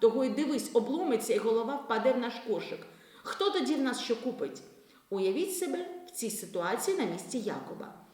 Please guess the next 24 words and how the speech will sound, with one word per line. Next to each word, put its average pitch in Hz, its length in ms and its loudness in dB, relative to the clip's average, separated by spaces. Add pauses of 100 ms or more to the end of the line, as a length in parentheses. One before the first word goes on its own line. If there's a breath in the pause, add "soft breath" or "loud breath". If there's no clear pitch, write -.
(140 loud breath)
Як 277 320 0
би 226 80 12
ви 226 120 8
розмовляли 185 800 2
зі 180 140 -6
старою 165 500 -4
жінкою? 180 540 -8 (840)
Типові 214 380 2
нормальні 302 460 2
відповіді. - 580 -6 (540 loud breath)
"Ввічливо 262 560 2
попрошу 269 420 -2
стареньку 160 600 -2
не 240 220 2
перебирати 330 680 2
пальцями 180 540 -2
зелень, 160 480 0 (280 loud breath)
оскільки 233 420 2
її 233 240 0
тоді 302 260 0
ніхто 277 320 0
не 226 80 2
зможе 175 440 -6
купити. 170 440 -6